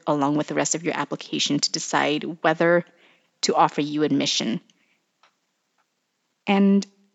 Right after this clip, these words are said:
some schools will ask for a specific minimum score, and some schools won't care. <laughs> So, and they, they just want you to have the G R E. <laughs>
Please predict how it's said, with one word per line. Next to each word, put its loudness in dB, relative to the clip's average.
some 4
schools 0
will 2
ask -2
for 0
a 0
specific -4
minimum 4
score, 0
and 6
some 4
schools 2
won't 4
care. 4
<laughs> 8
So, 6
and 6
they, 6
they 4
just 2
want 6
you 2
to 0
have 4
the -2
G 2
R 6
E. 6
<laughs> -2